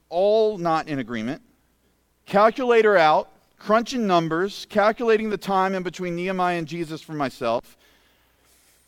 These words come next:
And in my head, I'm thinking, "I'm gonna sow a whirlwind with the church, and somehow they need to get clarity from it." So to that end, allow me to summarize, hoping that you don't reap the whirlwind.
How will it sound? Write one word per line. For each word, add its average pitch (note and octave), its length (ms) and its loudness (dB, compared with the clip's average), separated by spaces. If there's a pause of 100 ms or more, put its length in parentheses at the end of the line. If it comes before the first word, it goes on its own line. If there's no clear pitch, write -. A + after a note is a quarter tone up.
(180)
And F#3 120 0
in G#3 60 2
my G3 100 4
head, A3 220 6
I'm G3+ 100 0
thinking, G3+ 340 -2
"I'm F#3 120 -4
gonna G3 160 -4
sow G3 420 -4
a C#3+ 40 -6
whirlwind C3 680 -6
with A2+ 160 -16
the - 80 -12
church, - 640 -8 (920)
and D3+ 140 -6
somehow F3+ 460 -2
they D3 120 -4
need D3+ 200 -6
to D3+ 60 -12
get D3 160 -12
clarity F#3 440 -8
from F#2 260 -16
it." - 80 -20 (1600)
So - 200 -8
to F3+ 140 -4
that G3 200 2
end, G#3 260 -2
allow F3 240 0
me F#3+ 140 -4
to E3+ 80 -4
summarize, C3+ 680 -2
hoping F#3 380 -6
that C#3 140 -8
you C#3+ 80 -14
don't C#3 200 -8
reap C3+ 220 -12
the C#3 80 -10
whirlwind. G#2+ 540 -10